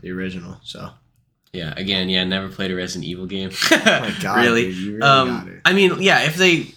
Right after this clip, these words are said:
Speaker 2: once they remaster the original, I'll probably play them, play all the remastered ones, just 'cause I've, yeah, I've heard good things, uh, from you. <laughs>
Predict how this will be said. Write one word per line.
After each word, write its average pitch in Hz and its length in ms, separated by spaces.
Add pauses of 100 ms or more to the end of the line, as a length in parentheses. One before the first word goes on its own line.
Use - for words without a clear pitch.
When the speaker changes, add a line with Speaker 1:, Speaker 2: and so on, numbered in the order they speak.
(220)
Speaker 2:
once 175 220
they 190 120
remaster 135 560
the 120 160
original, 104 460
I'll 90 180
probably 101 280
play 95 260
them, 85 280 (100)
play 92 160
all 87 140
the 78 60
remastered 73 680
ones, 71 280
just - 240
'cause - 400
I've, 78 240
yeah, 64 160
I've 69 120
heard 85 240
good 78 160
things, 82 580
uh, 76 220
from 78 200
you. 202 300 (260)
<laughs> - 0